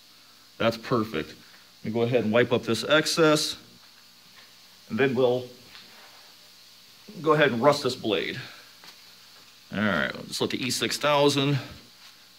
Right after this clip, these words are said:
sit in there, let it dry. But I'm pretty happy with that. That feels nice and beefy. That's a good meat hook.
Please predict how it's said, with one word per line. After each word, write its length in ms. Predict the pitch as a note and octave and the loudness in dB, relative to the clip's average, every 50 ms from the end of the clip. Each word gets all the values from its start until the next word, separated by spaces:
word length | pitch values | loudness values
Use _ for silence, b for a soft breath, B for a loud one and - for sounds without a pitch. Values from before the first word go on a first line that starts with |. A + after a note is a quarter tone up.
| - - | -18 -14
sit 240 | - - A2 G#2 C#3+ | -6 -4 0 0 2
in 160 | D#3+ D#3+ D#3+ | 2 2 4
there, 320 | D#3 D#3+ D#3 D#3 D#3 D3 B B B B B - | 4 4 4 4 2 0 B B B B B -6
let 140 | G2+ G2+ F2+ | -4 -2 -2
it 80 | F#2 | -2
dry. 480 | - A2+ C3+ C#3 C#3 C#3+ C3+ C3+ D3 C#3+ C#3 - - - - - - - - - - - - - - - - - - - - - - - - - - - - - - - - - - - - - - - - - - - - - B B B B B B B B B - - - - | -2 0 0 2 4 4 4 4 2 0 -2 -8 -16 -20 -20 -20 -20 -20 -20 -20 -20 -20 -20 -20 -20 -20 -20 -20 -20 -20 -20 -20 -20 -20 -20 -20 -20 -20 -20 -20 -20 -20 -20 -20 -20 -20 -20 -20 -20 -20 -20 -20 -20 -20 -20 -20 B B B B B B B B B -20 -20 -6 -4
But 180 | G2 F#2+ F2+ - - - - - - - - - - | -4 -4 -4 -6 -12 -20 -20 -20 -20 -20 -20 -12 -4
I'm 140 | - - - | -2 0 0
pretty 160 | - C#3 C3+ | 2 2 4
happy 240 | B2+ B2+ A#2+ A2 A#2 | 4 4 4 4 2
with 140 | A2 A2 A2 | 0 0 2
that. 260 | G#2+ G#2 G2 - - | 2 0 0 0 0
That 160 | - A#2 A#2 | -2 -2 0
feels 260 | - D#3 C#3+ C3+ A#2 C3+ | 4 6 6 6 6 6
nice 280 | C3+ C#3+ D3+ D3 - | 4 4 4 4 4
and 120 | C#3+ C3 A2+ | 0 0 2
beefy. 540 | D3 E3 E3 D#3+ - E3 D#3+ E3+ D#3+ B B B B B B B - | 2 2 2 2 2 2 2 0 0 B B B B B B B 0
That's 220 | A#2 C3+ C#3+ - | 2 2 4 2
a 40 | A2+ | 2
good 200 | G2+ B2 A#2+ A2 | 2 4 4 4
meat 180 | A#2 A2+ G#2 - | 4 2 2 0
hook. 260 | G#2 F#2+ E2+ F#2 | -2 -2 -2 -4